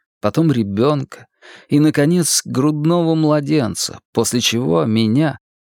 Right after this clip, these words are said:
голого и вопящего, стремительно засосало через тот портал, который есть у каждой матери, в чёрную яму, где царила сплошная мгла. Когда последний проблеск света померк,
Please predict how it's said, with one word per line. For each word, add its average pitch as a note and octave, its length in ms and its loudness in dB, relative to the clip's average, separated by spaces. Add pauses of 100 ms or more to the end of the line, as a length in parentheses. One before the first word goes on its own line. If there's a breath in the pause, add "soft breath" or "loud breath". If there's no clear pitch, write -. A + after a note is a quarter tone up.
(100)
голого C#3+ 640 2
и C3+ 100 2
вопящего, A#2+ 760 -2
стремительно D3+ 1000 0
засосало C#3+ 760 0
через - 380 -4
тот B2 280 0
портал, C3 540 -2 (380)
который D#3 340 2
есть D#3+ 300 0
у D#3 80 0
каждой E3 540 0
матери, D#3+ 640 -2 (300)
в - 100 -18
чёрную C#3 580 2
яму, A2+ 540 2
где F2+ 180 -4
царила G2+ 460 -2
сплошная A#2 920 -4
мгла. D#2 580 -6 (1400)
Когда G2+ 300 -2
последний G#2+ 520 0
проблеск A2 520 -2
света G2+ 460 -2
померк, F#2 640 -4